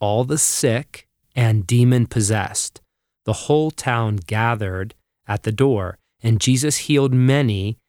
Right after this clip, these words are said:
who had various diseases. He also drove out many demons, but he would not let the demons speak because they knew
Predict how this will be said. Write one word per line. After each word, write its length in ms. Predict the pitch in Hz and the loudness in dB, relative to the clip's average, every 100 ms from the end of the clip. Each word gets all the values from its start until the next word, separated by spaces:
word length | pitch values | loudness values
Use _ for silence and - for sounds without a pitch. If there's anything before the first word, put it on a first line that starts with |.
| _ _ _ _ | _ _ _ _
who 140 | - 117 | 0 2
had 200 | 107 95 | 2 -2
various 540 | 98 117 120 120 - | 0 2 2 0 0
diseases. 800 | 120 107 123 123 107 98 - - _ | -2 0 0 0 -6 -8 -12 -16 _
He 200 | _ 127 - | _ -2 0
also 480 | 131 143 - 160 143 | 0 2 0 0 0
drove 640 | 110 113 120 127 139 131 - _ | 0 2 2 4 2 0 -8 _
out 580 | 123 117 90 110 - - _ _ | -2 -2 -4 -10 -10 -18 _ _
many 420 | 110 113 120 123 | 0 4 4 2
demons, 720 | 117 131 160 104 - - - _ _ _ _ _ _ _ _ - | 2 2 2 0 -6 -14 -16 _ _ _ _ _ _ _ _ -4
but 80 | 110 | 2
he 100 | 127 | 4
would 120 | 123 | 4
not 200 | 120 - | 2 0
let 180 | 131 - | -6 -4
the 80 | 135 | 0
demons 320 | 123 123 123 | 2 2 0
speak 440 | - - 101 - _ _ _ _ _ _ | -4 -2 -2 -2 _ _ _ _ _ _
because 320 | 117 - 117 | -6 0 0
they 140 | 120 117 | 2 4
knew 540 | 113 131 107 92 101 | 4 4 2 -2 -8